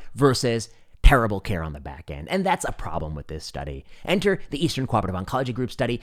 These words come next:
This was initially run to be lenalidomide versus observation. They're gonna measure P F S, and then they're gonna measure O S as the secondary endpoint.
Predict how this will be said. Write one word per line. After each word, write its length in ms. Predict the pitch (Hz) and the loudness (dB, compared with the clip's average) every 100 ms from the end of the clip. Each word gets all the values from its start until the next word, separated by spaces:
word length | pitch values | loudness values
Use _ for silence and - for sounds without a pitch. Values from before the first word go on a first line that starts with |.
| - | -6
This 160 | 165 202 | -4 -2
was 140 | 160 | 2
initially 480 | 156 170 226 240 185 | 4 6 4 4 2
run 320 | 127 120 117 | 4 2 0
to 100 | 120 | -2
be 140 | 110 | -4
lenalidomide 560 | 104 113 156 147 123 110 | -2 0 4 6 6 4
versus 180 | 95 - | 0 -2
observation. 640 | 110 123 131 127 110 92 113 | 2 2 4 2 2 -2 -6
They're 100 | 101 | -6
gonna 140 | 98 | -6
measure 340 | 104 117 127 - - - | -4 0 0 -2 -6 2
P 160 | 151 | 4
F 100 | 139 | 4
S, 160 | 110 131 - | 2 -2 -4
and 200 | - 143 | -2 0
then 200 | 104 175 | 4 4
they're 100 | 214 | 6
gonna 120 | 185 156 | 4 4
measure 260 | 139 131 | 2 2
O 160 | - 120 | 4 6
S 160 | 117 120 | 4 2
as 120 | 110 | -4
the 60 | |
secondary 480 | 107 113 110 107 107 | -2 -2 0 -2 0
endpoint. 480 | 113 165 160 107 107 | 0 0 0 -4 -6